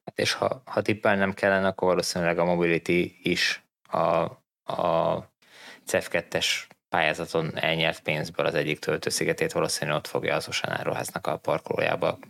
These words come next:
építeni, hiszen ott már megvan a helyszín, megvannak a töltők, elég csak fölfejleszteni a, a hálózati csatlakozást, és oda lehet rakni a hasonló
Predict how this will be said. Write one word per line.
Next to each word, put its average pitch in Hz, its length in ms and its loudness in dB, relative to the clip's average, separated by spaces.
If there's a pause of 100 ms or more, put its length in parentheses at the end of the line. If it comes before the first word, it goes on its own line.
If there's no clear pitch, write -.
(120)
építeni, 82 460 -2
hiszen 82 260 0
ott 80 160 0
már 76 140 0
megvan 78 280 0
a 67 60 2
helyszín, 80 380 0
megvannak 80 460 -2
a - 40 -8
töltők, 85 420 2 (800)
elég - 260 -4
csak - 180 -4
fölfejleszteni 76 1080 -2
a, 76 280 -2 (140)
a 60 260 -4
hálózati - 500 -4
csatlakozást, - 680 -2
és - 180 -2
oda 62 120 -2
lehet 62 220 0
rakni - 260 -6
a 69 200 -2 (500)
hasonló 78 720 0